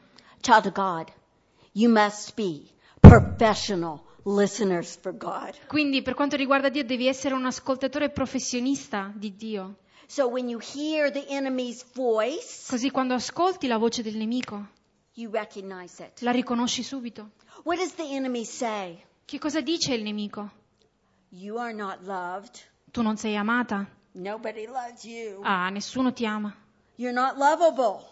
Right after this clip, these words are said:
Speaker 2: "Non sei amabile."
Speaker 1: "Even God does not love you."
Speaker 2: "Nemmeno Dio ti ama."
Speaker 1: "You must defend yourself."
Speaker 2: "Devi difenderti."
Speaker 1: "You must look out for yourself."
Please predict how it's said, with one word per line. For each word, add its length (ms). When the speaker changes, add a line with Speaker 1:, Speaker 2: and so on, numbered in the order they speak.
Speaker 2:
"Non 220
sei 200
amabile." 680
Speaker 1:
"Even 380
God 460
does 240
not 220
love 240
you." 220
Speaker 2:
"Nemmeno 340
Dio 300
ti 160
ama." 280
Speaker 1:
"You 140
must 400
defend 480
yourself." 600
Speaker 2:
"Devi 300
difenderti." 840
Speaker 1:
"You 160
must 240
look 240
out 280
for 120
yourself." 680